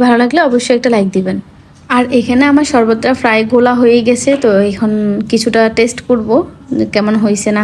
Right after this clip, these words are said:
হয়েছে। তো যাই হোক, আমি এখানে কিন্তু চামচটা মুখে দিই নেই, উপর থেকেই টেস্ট করে নিচ্ছি শুধু। আর আলহামদুলিল্লাহ, এত মজা হয়েছিল খেতে, টক টক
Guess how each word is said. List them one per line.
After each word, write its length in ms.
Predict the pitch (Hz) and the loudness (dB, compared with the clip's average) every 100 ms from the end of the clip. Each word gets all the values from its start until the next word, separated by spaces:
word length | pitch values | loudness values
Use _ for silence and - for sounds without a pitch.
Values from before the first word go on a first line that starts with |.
| 214 | -2
হয়েছে। 260 | 208 208 269 269 | -2 -4 -4 -2
তো 60 | 277 285 | 0 2
যাই 140 | 226 233 | 2 0
হোক, 100 | 233 220 | -2 -2
আমি 80 | 220 | -2
এখানে 180 | 226 214 220 | 0 -2 -2
কিন্তু 160 | 214 220 220 | 0 0 0
চামচটা 360 | 220 214 220 226 | -2 -2 0 0
মুখে 180 | 214 226 214 | 0 0 0
দিই 120 | 220 208 | 0 0
নেই, 80 | 254 | 0
উপর 160 | 254 202 - | 0 -2 -2
থেকেই 280 | 220 233 233 | 0 0 2
টেস্ট 220 | 226 226 - | 0 0 -2
করে 140 | 220 220 | 0 2
নিচ্ছি 220 | 226 226 220 | 0 -2 -2
শুধু। 200 | 220 220 339 - - - 277 | -2 0 -2 -6 -18 -12 -4
আর 80 | 254 - 220 | -4 0 -2
আলহামদুলিল্লাহ, 580 | 220 226 247 262 214 208 | 0 2 4 4 2 -4
এত 120 | - 247 254 | -4 0 2
মজা 200 | 247 262 | 2 2
হয়েছিল 380 | 262 262 285 269 240 190 | 2 0 0 2 0 -2
খেতে, 280 | - 196 226 220 | -6 -2 -2 0
টক 140 | 214 208 - | -2 -2 -2
টক 140 | 233 | -2